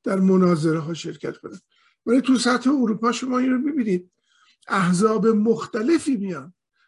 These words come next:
برنامه‌های خودشون رو ارائه می‌دن، لیبرال ها، دموکرات مسیحی ها، نمی‌دونم دموکرات، سوسیال دموکرات ها، اینا همه میان برنامه‌های خودشون رو به مردم ارائه می‌دن.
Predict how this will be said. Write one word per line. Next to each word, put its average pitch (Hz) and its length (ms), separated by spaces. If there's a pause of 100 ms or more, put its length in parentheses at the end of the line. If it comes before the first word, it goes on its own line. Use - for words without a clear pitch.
(120)
برنامه‌های 214 560
خودشون 247 440
رو 233 120
ارائه 196 240
می‌دن، 220 420
لیبرال 180 600
ها، 226 400 (440)
دموکرات 170 580
مسیحی 170 580
ها، 240 540 (340)
نمی‌دونم 180 760
دموکرات، 185 640 (160)
سوسیال 208 440
دموکرات 175 640
ها، 269 320 (280)
اینا 302 240
همه 269 260
میان 294 240
برنامه‌های 208 480
خودشون 254 380
رو 247 60
به 208 80
مردم 185 480 (400)
ارائه 175 420
می‌دن. 220 600